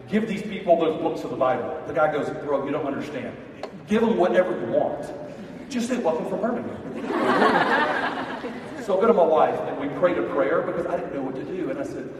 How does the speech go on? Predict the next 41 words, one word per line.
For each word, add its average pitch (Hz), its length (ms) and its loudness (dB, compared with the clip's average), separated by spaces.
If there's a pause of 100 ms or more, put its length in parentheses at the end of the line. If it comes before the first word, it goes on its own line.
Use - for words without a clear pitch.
(360)
"I - 40 -12
don't 160 120 -10
even 131 60 -6
know 120 100 -6
what 120 80 -8
to - 40 -14
pray." 131 220 -2
So 117 100 -8 (540)
the - 80 -2
only 202 160 0
thing 190 120 -4
that - 60 -6
came 160 100 -4
to 135 60 -2
my 127 120 0
mouth - 180 -6
was 113 80 -8
this, - 100 -10
"Hey, 127 60 -6
God, 135 500 0 (1500)
could 175 160 0
you 170 80 -2
do - 100 -4
something - 320 -4
huge?" - 380 -10 (2750)
I 139 60 -2
got 165 200 6
over 160 160 4
there. - 160 -2
We - 140 -4
spent - 220 -2
a - 60 -6
couple 156 180 2
of 147 40 -6
days 135 180 -4
sightseeing. - 420 0 (1080)
Ran 170 300 0
the 147 60 -2
race. 147 300 0 (220)
Went 139 140 -2
okay. 127 320 -2